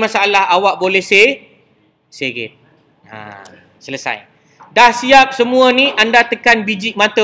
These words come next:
Freemason ni. Nampak ni? Ha, preview ni, gambar Freemason ni.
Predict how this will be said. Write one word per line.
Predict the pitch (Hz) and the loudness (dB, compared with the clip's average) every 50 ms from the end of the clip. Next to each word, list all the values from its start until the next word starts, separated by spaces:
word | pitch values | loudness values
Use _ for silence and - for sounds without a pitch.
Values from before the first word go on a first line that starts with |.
| 196 | -2
Freemason | - - 214 226 208 202 196 180 - 185 147 - 104 | -4 -6 -6 -6 -4 -4 -6 -6 -4 -6 -8 -8 -10
ni. | 101 _ | -20 _
Nampak | _ 165 180 165 - - | _ -10 -10 -10 -10 -12
ni? | _ _ _ _ _ _ _ _ _ _ _ _ _ _ - - _ - - - - - - - - - | _ _ _ _ _ _ _ _ _ _ _ _ _ _ -20 -20 _ -20 -20 -20 -20 -20 -20 -20 -20 -18
Ha, | - 117 117 113 107 104 101 101 107 | -14 -12 -10 -10 -10 -12 -16 -18 -12
preview | _ 156 165 170 165 170 160 143 | _ -2 -2 -2 -2 -4 -4 -6
ni, | 135 135 | -4 -2
gambar | 151 165 170 170 160 160 | -2 -2 0 0 -2 -2
Freemason | - 170 170 165 165 160 160 - 165 139 | -2 -6 -6 -6 -6 -6 -4 -6 -6 -6
ni. | 147 208 254 | -6 -12 -14